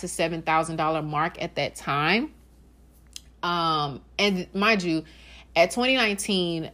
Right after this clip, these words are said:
I was seeing ten K on the sales report,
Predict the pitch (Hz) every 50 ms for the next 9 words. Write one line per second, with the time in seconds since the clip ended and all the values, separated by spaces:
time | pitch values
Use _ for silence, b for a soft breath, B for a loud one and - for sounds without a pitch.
0 | - _ - 165 180 180 165 175 180 - - - - - 233 269 311 320 302 240
1 | 202 180 170 165 160 156 147 147 - - - _ _ _ - - 240 214 190 180
2 | 180 - - 196 175 156 - 160 156 160 - - 190 185 190 190 175 165 165 -
3 | - 151 - - -